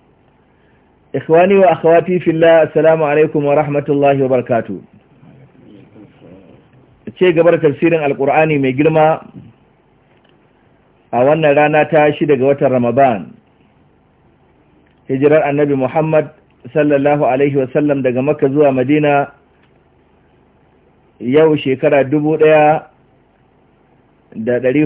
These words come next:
hudu da arba'in da ɗaya.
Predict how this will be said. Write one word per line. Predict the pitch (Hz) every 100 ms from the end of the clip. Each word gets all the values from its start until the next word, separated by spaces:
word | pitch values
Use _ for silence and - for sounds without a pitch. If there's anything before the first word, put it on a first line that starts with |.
| 147
hudu | 151 156 156 156 - _ _ _ _ _ _ _ _ _ _ _ _ _ 110
da | 123 127
arba'in | 120 131 143
da | 127
ɗaya. | 104 98 85